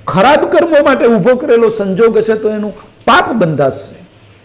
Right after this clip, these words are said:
અને સત્કર્મો માટે સંજોગો ઊભા કર્યા છે, સારા ભાવ કર્યા છે તો એનું પુણ્ય બંધાશે. બંનેનું ફળ ભોગવવું પડે છે. ભગવદ્ ગીતાનું જ્ઞાન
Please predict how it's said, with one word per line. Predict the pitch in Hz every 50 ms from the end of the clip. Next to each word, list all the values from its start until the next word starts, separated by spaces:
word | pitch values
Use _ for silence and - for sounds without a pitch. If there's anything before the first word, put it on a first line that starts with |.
| _ _ _ _ _ _ _ -
અને | 120 123
સત્કર્મો | - - - - 294 294 - - - 294 - 262 240 214
માટે | 185 180 170 - 180 151
સંજોગો | - - 160 151 147 151 139 123 143
ઊભા | 139 127 113 110 127 123
કર્યા | 123 - 139 127 131 127
છે, | 113 120 123 110
સારા | - 120 120 120 113
ભાવ | 95 101 104 117 120
કર્યા | - - 151 139 139
છે | - - 151 -
તો | 147
એનું | 143 143 - - - - -
પુણ્ય | - 320 381 392 349 247
બંધાશે. | 185 135 131 123 117 113 117 110 - - - - - - - - - - - -
બંનેનું | 254 285 370 359 320 269 226 185 151 123
ફળ | - 165 147 131
ભોગવવું | 110 131 131 104 127 123 123 120 113 104
પડે | 113 117 120 113
છે. | 107 - - - - _ _ _ _ - _ _ - - _ _ _ _ _ _ - - - 156
ભગવદ્ | - 220 247 302 311 - 320
ગીતાનું | 302 254 208 247 240 240 214 185 143
જ્ઞાન | 147 170 220 247 240 208 202 202 -